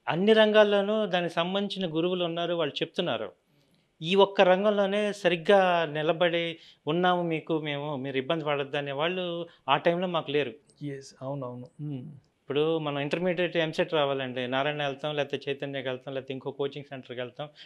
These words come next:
Speaker 1: డబ్బులు కడతాం, పిల్లలు చదివించుకుంటాం. ఇలా ట్రేడింగ్‌లో ఇప్పుడు ఏమవుతుందంటే, నాకు ట్రేడింగ్ చేయాలనుంది, నేను సక్సెస్ అవ్వాలనుంది, డబ్బులు ఉన్నాయి,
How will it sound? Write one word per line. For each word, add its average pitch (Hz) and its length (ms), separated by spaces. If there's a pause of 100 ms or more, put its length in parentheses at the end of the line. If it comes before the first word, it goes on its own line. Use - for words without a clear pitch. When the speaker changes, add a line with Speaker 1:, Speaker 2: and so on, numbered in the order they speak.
(140)
Speaker 1:
డబ్బులు 135 340
కడతాం, 135 420 (340)
పిల్లలు 175 220 (100)
చదివించుకుంటాం. 160 520 (640)
ఇలా 175 240
ట్రేడింగ్‌లో 202 600
ఇప్పుడు 190 260
ఏమవుతుందంటే, 180 600
నాకు 160 260
ట్రేడింగ్ 165 340
చేయాలనుంది, 151 400
నేను 160 140
సక్సెస్ - 300
అవ్వాలనుంది, 131 460
డబ్బులు 139 320
ఉన్నాయి, 110 240